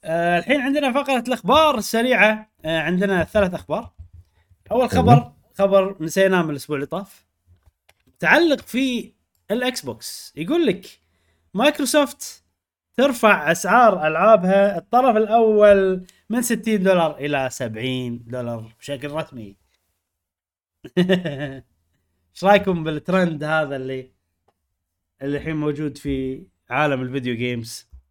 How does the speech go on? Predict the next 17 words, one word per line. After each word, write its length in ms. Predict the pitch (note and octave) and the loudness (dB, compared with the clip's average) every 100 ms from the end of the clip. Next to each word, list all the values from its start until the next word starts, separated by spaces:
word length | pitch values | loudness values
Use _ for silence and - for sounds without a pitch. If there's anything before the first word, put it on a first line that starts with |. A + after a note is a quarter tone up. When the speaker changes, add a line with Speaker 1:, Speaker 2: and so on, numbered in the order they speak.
| _ _ _ _ | _ _ _ _
Speaker 1:
كل 100 | A3 | 0
الشركات 460 | G#3+ F#3 D3 D3+ C3 | 2 2 2 2 0
قاعد 120 | B2+ | 0
ترفع 280 | E3+ C3+ B2+ | 0 -2 -4
أسعارها. 480 | - D#3 E3+ G3 - | 0 2 4 2 2
Speaker 2:
شوف. 200 | G#2+ F#2+ - E3+ | 2 4 2 2
Speaker 1:
حاليًا 240 | F#3+ G#3 | 4 4
بس 260 | F#3 G3+ F#3+ | 4 2 0
نتندو 380 | F3+ C3+ A2 F#2+ _ - | -4 -8 -10 -14 _ -14
اللي 120 | C3 | -10
ما 100 | B2+ | -10
رفعت. 340 | A2+ A2 G2+ _ _ _ _ _ _ _ _ - | -12 -18 -20 _ _ _ _ _ _ _ _ 0
Speaker 2:
ش-، 220 | E2+ - - F#2+ | 2 4 0 0
ش-، 380 | - G2 A#2 | 0 0 0
شوية 600 | G2+ - D3+ D3+ C3+ A#2+ A2 | 2 2 4 4 4 2 0
خ-، 140 | A#2 | -2
خن-، 540 | G#2 C3 A#2+ G#2+ G2 | 2 4 4 0 -4